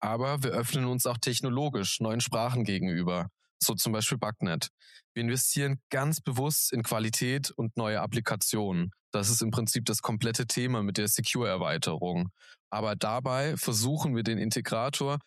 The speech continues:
ganz klar ins Zentrum zu stellen, weil wir sind nicht im Projekt. Wir sind der Hersteller und wir brauchen die Informationen aus dem Projekt.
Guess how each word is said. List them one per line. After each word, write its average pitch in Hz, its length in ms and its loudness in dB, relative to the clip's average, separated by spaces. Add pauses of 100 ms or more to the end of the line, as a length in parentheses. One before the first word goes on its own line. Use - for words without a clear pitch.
(180)
ganz 120 260 0
klar 113 360 0 (120)
ins 127 200 2
Zentrum 127 360 0
zu - 140 2
stellen, 85 480 0
weil 87 220 -2
wir 131 300 0 (140)
sind 135 320 0
nicht 127 260 0
im 123 240 0 (140)
Projekt. 104 460 -2 (140)
Wir 113 120 -2
sind 123 180 0
der 127 120 0
Hersteller 147 680 0 (220)
und 117 160 0
wir 110 80 -2
brauchen 107 320 0
die 113 80 2
Informationen 107 760 0 (300)
aus 107 260 2
dem 95 180 2
Projekt. 87 480 0